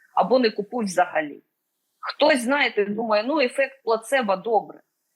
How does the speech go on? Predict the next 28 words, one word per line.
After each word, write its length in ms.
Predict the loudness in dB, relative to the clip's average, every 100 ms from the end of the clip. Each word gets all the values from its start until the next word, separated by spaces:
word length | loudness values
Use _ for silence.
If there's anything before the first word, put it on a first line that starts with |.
| _ _
І 100 | -6
це 180 | 0 0
підтверджені 840 | 0 -4 0 0 0 -6 -6 -8 -4
випадки, 460 | -2 0 0 -4
про 160 | -6 -4
які 240 | -4 -8
східна 340 | -12 -12 -12 -6
правозахисна 720 | -4 -4 -6 -8 -12 -6 -6
група 400 | 0 -2 2 0
повідомляла. 920 | -2 -4 -4 -4 -2 0 2 0 -4
Тобто, 400 | -10 -16 -4 -2
е, 840 | -2 -6 -18 -16 -4 2 4 4 2
нами 300 | 0 -2 -4
було 300 | -6 -6 -6
проведено 640 | -4 -2 0 0 -4 -10 -6
певне 300 | -6 -4 -8
розслідування 760 | -8 -4 -2 0 -2 -4 -6
і 20 |
встановлено, 800 | -12 -14 -8 -2 0 0 -4 -8
що 460 | -2 -2 0 0 0
без 280 | 0 -2 -2
цього 300 | -2 -2 -2
штрих-коду 800 | -4 -6 -10 -2 2 4 4 0
російського 880 | -2 -6 -14 -14 -18 -10 -10 -8
на, 160 | -4 -4
на 220 | -2 -2
ліках, 420 | -2 -4 -10 -10
да, 240 | -2 0